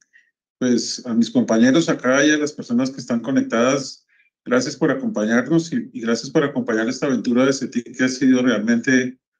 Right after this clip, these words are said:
una iniciativa muy, muy valiosa para los colombianos, tanto en el sector de prestación de servicios médicos, enfermeras, pero también, y lo más importante, para muchos pacientes y sus familias.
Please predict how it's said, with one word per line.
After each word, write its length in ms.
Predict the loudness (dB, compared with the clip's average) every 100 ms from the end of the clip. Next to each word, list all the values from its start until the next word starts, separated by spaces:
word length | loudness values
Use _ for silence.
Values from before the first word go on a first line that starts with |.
| _ _ _ 0
una 160 | 4
iniciativa 480 | 4 2 2 4 4
muy, 340 | 4 4 4
muy 140 | 4 2
valiosa 680 | 2 2 0 -2 -4 -4 -8
para 160 | -4 -4
los 160 | -6
colombianos, 640 | -4 -2 2 2 2 -2 -2
tanto 580 | -2 -2 -2 -2 -2 _ _ _ _
en 100 | -4
el 120 | -2 0
sector 640 | -4 2 2 4 2 -2 -6 -4
de 120 | -4
prestación 480 | -2 -2 -2 2 2
de 100 | 4
servicios 580 | 2 2 4 4 2 4
médicos, 520 | 4 4 4 0 -4
enfermeras, 880 | -4 -2 0 4 4 2 -2 -8 _ _ -6
pero 180 | 0
también, 300 | 2 4 4
y 40 | 4
lo 100 | 4
más 200 | 2 0
importante, 560 | 0 0 0 -2 -2
para 220 | -2 0 0
muchos 300 | 0 -4 -6
pacientes 600 | -4 2 2 2 -4 -6
y 80 |
sus 280 | -8 -8 -8
familias. 640 | -4 0 0 -2 -10 -16